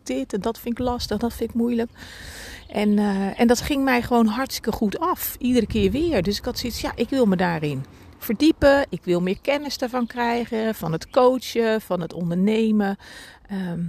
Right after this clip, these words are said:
ja, ik voelde daar gewoon een verlangen. Ik had zoiets van, joh, ik wil daar gewoon, eh, ja, dat wil ik. Dat heb ik in mijn, in mijn kop, dat heb ik dan niet in mijn kont, <laughs> zeggen we dan. Hè? Dat, zo was mijn oma natuurlijk. En, ehm,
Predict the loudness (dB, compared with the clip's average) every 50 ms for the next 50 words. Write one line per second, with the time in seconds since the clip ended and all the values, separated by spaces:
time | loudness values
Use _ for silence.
0 | -8 -10 -18 -20 -16 -10 -8 -6 -6 -4 -2 -4 -2 0 2 4 4 4 4 2
1 | 0 0 -2 -4 -4 -4 -4 -6 -6 -4 -2 0 0 0 2 0 -2 -2 -4 -8
2 | -10 -10 -10 -12 -12 -12 -8 -4 -4 -2 -2 -2 -4 -6 -6 -4 -2 -2 -2 -2
3 | -2 -4 -4 -6 -4 -4 -4 -4 -4 -6 -8 -10 -10 -12 -14 -16 -20 -20 -20 -20
4 | -20 -20 -20 -20 -20 -20 _ -6 -2 0 0 2 0 0 -2 -6 -6 -4 0 0
5 | 2 2 2 2 0 0 -2 -6 -12 -12 -10 -6 -4 -2 -2 -2 -2 0 2 2
6 | 2 2 2 4 4 4 4 2 2 0 0 4 4 4 4 4 2 0 0 0
7 | -2 2 4 4 4 4 4 4 2 2 2 2 2 0 0 0 0 0 2 2
8 | 2 2 2 2 4 4 4 4 2 -2 -2 -2 -2 -2 -4 -6 -6 -8 -6 -4
9 | -4 -4 -2 -2 -2 -2 -2 -2 0 2 2 2 2 0 -4 -6 -6 -4 -2 -2
10 | 0 0 0 0 -2 -4 -4 -8 -20 -20 -20 -20 -20 -20 -20 -20 -20 _ _ -6
11 | -2 0 2 2 2 2 2 0 0 0 0 -2 -2 -2 -2